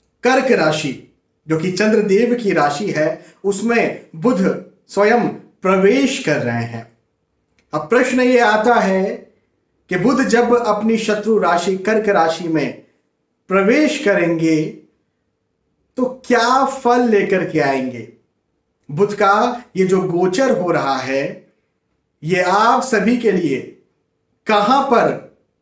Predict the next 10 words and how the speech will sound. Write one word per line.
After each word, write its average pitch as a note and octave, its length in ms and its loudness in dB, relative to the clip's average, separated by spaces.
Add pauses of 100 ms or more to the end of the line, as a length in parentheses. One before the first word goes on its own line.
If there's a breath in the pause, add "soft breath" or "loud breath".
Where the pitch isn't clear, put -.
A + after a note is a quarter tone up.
(220)
सावधानी G3 720 0
बरतने G3 460 2
के A#3+ 140 0
संकेत A3+ 720 -2
लेकर D#3+ 380 -2
के - 140 -10
आया B2 220 -6
है, A#2+ 320 -16 (280)
या C4+ 260 2
फिर D#3 420 -4